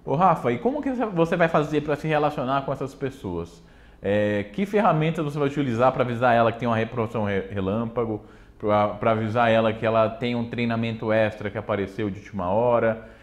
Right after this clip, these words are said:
É, o que que, como que você tá pensando nisso?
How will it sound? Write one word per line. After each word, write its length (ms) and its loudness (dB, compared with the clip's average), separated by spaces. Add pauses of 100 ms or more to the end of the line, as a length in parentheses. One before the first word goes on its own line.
(220)
É, 360 -4
o 60 -4
que 140 -6
que, 200 -12
como 340 -2
que 60 -10
você 100 -4
tá 260 4
pensando 540 -2
nisso? 380 -6